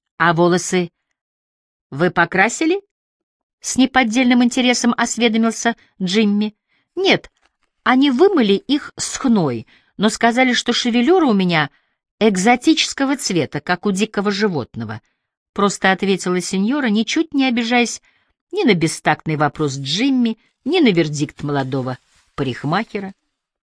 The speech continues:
Ее покрывало вызывало всеобщее восхищение. Всем нравилась затейливая вышивка и необычный цветочный орнамент,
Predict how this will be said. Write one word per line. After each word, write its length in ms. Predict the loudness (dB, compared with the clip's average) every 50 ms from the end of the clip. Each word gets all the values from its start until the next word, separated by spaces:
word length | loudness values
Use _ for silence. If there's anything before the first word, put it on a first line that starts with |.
| _ _ _ _ _ _ _ _ _ _ _ _ _ _ _ _
Ее 300 | -4 -2 0 0 0 -2
покрывало 520 | -2 -4 -4 -4 -2 0 0 0 0 0
вызывало 460 | -2 -2 -4 -4 -4 -2 -2 -2 -4
всеобщее 460 | -6 -6 -4 -4 -4 -4 -4 -4 -4 -6
восхищение. 760 | -6 -8 -10 -8 -6 -6 -4 -4 -2 -2 -2 -4 -6 -8 -12 _ _ _ _ _ _ _ _ _ _ _ _ _ _
Всем 420 | -12 -10 -4 0 2 2 4 4 2
нравилась 560 | 2 2 0 0 -2 -2 -4 -6 -8 -10 -12 _ _ _ _ -8
затейливая 800 | -2 0 2 0 0 2 2 2 2 2 2 0 0 0 -2
вышивка 640 | 0 0 0 0 0 0 -2 -4 -6 -6 -6 -8 -8 -8 _ _ _ _
и 140 | -2 0 2
необычный 580 | 4 4 4 4 4 2 2 0 0 -4 -4 -6
цветочный 640 | -6 -6 -6 -6 -4 -4 -4 -4 -4 -4 -2 -2 -2
орнамент, 600 | 0 -2 0 0 2 2 2 2 0 -2 -4